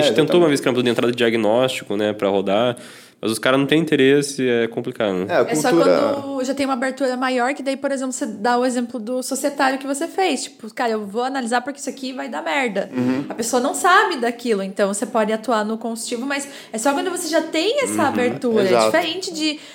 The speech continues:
Speaker 3: uma empresa
Speaker 1: Chegar
Speaker 3: que
Speaker 1: de
Speaker 3: nunca te
Speaker 1: escuro.
Speaker 3: viu, né, não, não, nem tá interessada, e você vai falar disso com ela, ela não vai te dar moral. <laughs>
Speaker 2: É, exatamente, porque, é, no Brasil é,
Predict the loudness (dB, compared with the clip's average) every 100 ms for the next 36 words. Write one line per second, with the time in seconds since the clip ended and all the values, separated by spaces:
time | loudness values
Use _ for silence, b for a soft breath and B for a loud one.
0 | B -4 -2 0 2 4 4 4 2 4
1 | 4 6 4 2 0 0 0 0 0 0
2 | 0 -4 -4 -4 -4 -4 -2 -2 -2 -2
3 | 0 0 2 2 2 2 4 2 2 0
4 | 0 B B -4 0 0 0 0 0 2
5 | 2 2 2 2 0 -6 -4 2 4 4
6 | 2 0 0 0 0 0 0 -2 0 0
7 | 0 -4 -6 -2 2 4 4 2 2 2
8 | -2 -4 -4 -2 0 0 -2 -6 -2 4
9 | 4 6 4 4 4 4 2